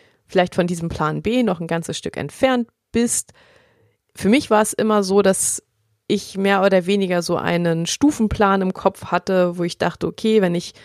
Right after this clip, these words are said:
bis vierzig es nicht geschafft habe, ähm, auf natürlichem Weg, also beziehungsweise nicht <laughs> natürlichem Weg, aber ein eigenes Kind eben zu bekommen, ähm, dann wollte ich wirklich auch darüber nachdenken, welche nächsten Schritte es geben könnte. Und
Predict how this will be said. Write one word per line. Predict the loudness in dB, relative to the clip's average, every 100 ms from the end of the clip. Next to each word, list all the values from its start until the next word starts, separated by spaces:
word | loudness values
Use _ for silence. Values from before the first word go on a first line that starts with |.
| -20 -20 -20 _
bis | 2 4 2 -4 -10 -16
vierzig | 0 2 2 0 -2 0
es | 2
nicht | 0 0
geschafft | -2 0 0 0 -2
habe, | 0 0 0 -2 -4 -4
ähm, | -6 -6 -10 0
auf | 0 0 -4
natürlichem | -6 -2 -2 0 -2 2
Weg, | 4 4
also | 0 -4 -12 _ -18
beziehungsweise | -8 -6 -4 -2 0
nicht | 2 2
<laughs> |
natürlichem | 0 2 2 2 0
Weg, | 2 0 0
aber | -4 -4 -4
ein | -6 0
eigenes | 2 4 4 2
Kind | 0 0 0
eben | -4 -2 -4
zu | -2
bekommen, | -2 0 2 2 -2 -12 -20 -20 _ -20 -4
ähm, | -2 0
dann | 2 2 4
wollte | 4 4
ich | -4 -4
wirklich | -6 -6 -8
auch | -4
darüber | -2 0 0
nachdenken, | 0 -4 0 -2 0 -2 -2 0
welche | -2 -2 -2
nächsten | 0 0 -2 -6
Schritte | -4 -4 -2
es | -6 -6
geben | -4 -4
könnte. | -2 0 0 0 0
Und | 0 -4 -6